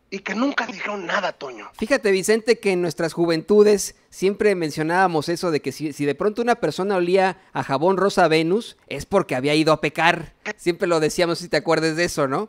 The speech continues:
Speaker 2: Bueno, pues estos estos, eh, periodistas o pseudoperiodistas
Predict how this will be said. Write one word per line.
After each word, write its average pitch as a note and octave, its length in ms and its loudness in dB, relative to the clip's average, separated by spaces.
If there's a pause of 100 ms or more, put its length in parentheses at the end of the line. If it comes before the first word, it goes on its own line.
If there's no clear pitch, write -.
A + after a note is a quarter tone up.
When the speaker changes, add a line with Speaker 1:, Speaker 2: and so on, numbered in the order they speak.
(220)
Speaker 2:
Bueno, D4+ 320 2 (240)
pues G#3+ 340 4 (180)
estos - 580 -2 (420)
estos, - 560 -2 (100)
eh, - 120 -18 (100)
periodistas G#3+ 720 2
o F3+ 80 -2
pseudoperiodistas F3 1200 0